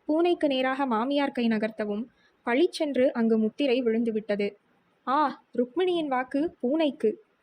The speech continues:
ஆம், பூனைக்கு. பரபரவென சாவடியை விட்டு வெளியேறினாள் அவள்.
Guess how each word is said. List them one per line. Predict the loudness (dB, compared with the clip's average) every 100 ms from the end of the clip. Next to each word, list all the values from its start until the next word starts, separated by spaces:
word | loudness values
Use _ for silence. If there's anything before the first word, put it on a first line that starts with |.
| _ -8
ஆம், | -4 -4 -6 -10 _
பூனைக்கு. | 0 2 0 0 -4 -4 _ _ _ _ -4
பரபரவென | 0 2 2 2 2 0 -2 -4
சாவடியை | -2 0 0 2 2
விட்டு | 0 -2 -2
வெளியேறினாள் | 0 0 0 0 0 -2
அவள். | -4 -6 -6